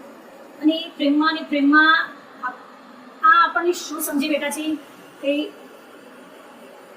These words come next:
સમજમાં જ નથી આવતું. હવે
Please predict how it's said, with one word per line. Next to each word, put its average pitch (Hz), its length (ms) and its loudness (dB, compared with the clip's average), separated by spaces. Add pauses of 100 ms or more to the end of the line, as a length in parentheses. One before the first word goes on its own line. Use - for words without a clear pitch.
(460)
સમજમાં 302 360 0
જ - 60 -8
નથી 240 240 -4
આવતું. - 220 -10 (880)
હવે 370 140 -4